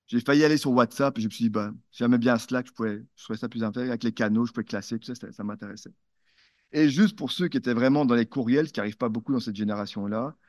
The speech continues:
euh, j'ai utilisé, peut-être que vous connaissez, l'espace de Gmail, qui est un autre espace encore de chat. Donc, ce que j'essaye de faire pour amener la collectivité à se parler entre eux, puis avec moi, c'est de développer des espaces de communication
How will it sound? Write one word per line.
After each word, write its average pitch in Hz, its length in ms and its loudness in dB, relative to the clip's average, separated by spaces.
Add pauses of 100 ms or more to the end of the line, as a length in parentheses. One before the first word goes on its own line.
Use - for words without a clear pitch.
(360)
euh, 104 100 0
j'ai 117 140 4
utilisé, 127 340 4
peut-être 135 220 -6
que 117 80 -6
vous 110 40 -2
connaissez, 135 380 0
l'espace 120 380 -2
de 113 100 0
Gmail, 98 460 -4 (100)
qui 113 60 -8
est 107 100 -8
un 104 200 0
autre 120 240 0
espace 110 340 -10
encore 107 240 -6
de 101 120 -6
chat. - 380 -14 (1120)
Donc, 113 100 -4
ce - 60 -14
que 143 80 0
j'essaye 185 300 4
de 139 140 2
faire 170 400 0
pour 123 140 -4
amener 123 220 4
la 127 80 2
collectivité 123 880 -4
à 117 80 -6
se - 120 -8
parler 117 280 0
entre 113 300 0
eux, 127 60 0
puis 120 140 -8
avec 101 300 -6
moi, 131 200 2
c'est 127 60 -8
de 110 100 -2
développer 123 460 -2
des 113 140 -2
espaces 113 260 -6
de 113 80 -6
communication 110 840 -6